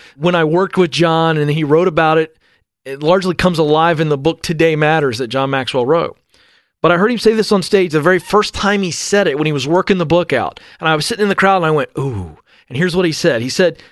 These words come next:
"Big decisions, you need to make those early on in life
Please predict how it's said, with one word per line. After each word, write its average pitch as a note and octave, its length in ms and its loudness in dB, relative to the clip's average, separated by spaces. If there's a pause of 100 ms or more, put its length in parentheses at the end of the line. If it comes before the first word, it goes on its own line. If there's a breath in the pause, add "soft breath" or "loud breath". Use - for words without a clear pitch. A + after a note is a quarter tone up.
(680 soft breath)
"Big G#3 200 0
decisions, A#3+ 680 0
you G3 80 0
need F3+ 160 -2
to D#3+ 80 2
make F#3+ 380 -2
those F#3+ 280 2 (140)
early G#3+ 360 2
on F#3+ 280 2
in D#3+ 80 0
life B2+ 520 -6